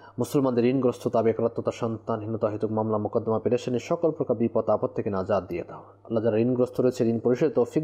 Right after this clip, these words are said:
দিয়ে দাও। মওলা, যারা অভাবে রয়েছে, অভাবকে দূর করে দাও। যারা সন্তানহীনতা রয়েছে, আল্লাহ, নেককার সন্তান আফিয়তের সাথে দিয়ে দাও।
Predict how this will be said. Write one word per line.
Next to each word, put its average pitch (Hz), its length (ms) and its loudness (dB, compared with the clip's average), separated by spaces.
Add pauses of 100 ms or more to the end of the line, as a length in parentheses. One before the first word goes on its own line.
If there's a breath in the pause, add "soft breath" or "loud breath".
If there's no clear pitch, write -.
দিয়ে 117 180 6
দাও। 104 120 2 (600 loud breath)
মওলা, 107 260 2 (120)
যারা 113 140 4 (100)
অভাবে 143 300 2
রয়েছে, 117 260 4
অভাবকে 113 320 -2
দূর 101 180 4
করে 98 200 -2
দাও। - 140 -12 (200)
যারা 113 140 4 (100)
সন্তানহীনতা 123 880 -2
রয়েছে, 113 280 2
আল্লাহ, 104 160 0 (380 loud breath)
নেককার 120 360 0
সন্তান 110 280 -2 (160)
আফিয়তের 147 360 0
সাথে 107 220 -6
দিয়ে 87 180 -8
দাও। - 140 -14